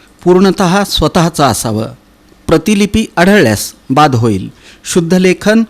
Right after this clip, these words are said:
भाषाशैली, आशय यावर मूल्यांकन होईल. स्थानिक समस्या,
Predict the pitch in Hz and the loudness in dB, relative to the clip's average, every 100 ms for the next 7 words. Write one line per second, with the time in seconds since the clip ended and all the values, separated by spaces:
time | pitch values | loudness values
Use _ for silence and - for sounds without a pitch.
0 | - - 131 143 190 - 180 165 226 226 | -8 -4 -2 0 0 0 0 2 0 -4
1 | - _ 143 139 - 208 233 - - - | -14 _ 0 0 2 0 -2 -10 -18 -2
2 | 165 180 196 160 156 170 143 165 131 120 | 2 2 2 4 4 4 2 2 2 2
3 | 110 90 67 - - _ - - 143 156 | 0 -4 -10 -20 -20 _ -12 -6 0 2
4 | 190 - 165 180 - - 208 | 2 0 2 2 0 0 0